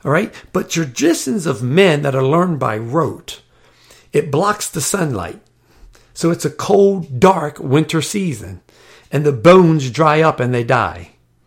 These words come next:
They're brittle. They break. All right? So, you know, the other thing about the, the dry bones, as I'm reminded of, is that,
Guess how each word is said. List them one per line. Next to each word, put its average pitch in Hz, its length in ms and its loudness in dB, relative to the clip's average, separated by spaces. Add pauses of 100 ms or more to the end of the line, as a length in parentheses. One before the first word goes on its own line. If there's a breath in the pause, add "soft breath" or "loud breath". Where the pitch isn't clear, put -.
(600 soft breath)
They're 139 160 2
brittle. 139 480 2
They 123 160 -4
break. 127 800 -2 (800)
All 120 60 -8
right? 120 360 -4 (360 soft breath)
So, - 480 2 (480)
you 156 100 -2
know, 139 360 0 (400)
the 160 120 -2
other 254 180 -2
thing 147 300 -4
about 123 320 -2
the, 123 100 -6
the 127 200 -8
dry 127 340 0
bones, 127 500 -2
as 123 120 -10
I'm 117 180 -6
reminded 110 500 -6
of, 131 240 -4
is 127 180 -4
that, - 340 -6